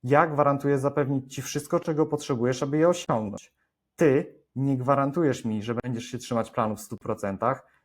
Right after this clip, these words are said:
więc ja nie daję stu procent gwarancji, że osiągniesz efekty.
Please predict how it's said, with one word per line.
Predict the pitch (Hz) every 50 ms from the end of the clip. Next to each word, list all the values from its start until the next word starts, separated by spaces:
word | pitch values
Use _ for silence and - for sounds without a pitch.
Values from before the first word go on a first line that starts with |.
| _ _ _
więc | 127 131 123 123 -
ja | 147 147
nie | 147 143 135
daję | 127 139 131 127 123
stu | 123 - 139
procent | - - 135 127 - 123 113
gwarancji, | 110 113 120 123 127 123 123 - 123
że | 113 120 120
osiągniesz | 113 - - 135 127 127 117 110 - -
efekty. | 120 - - 110 98 - _ - -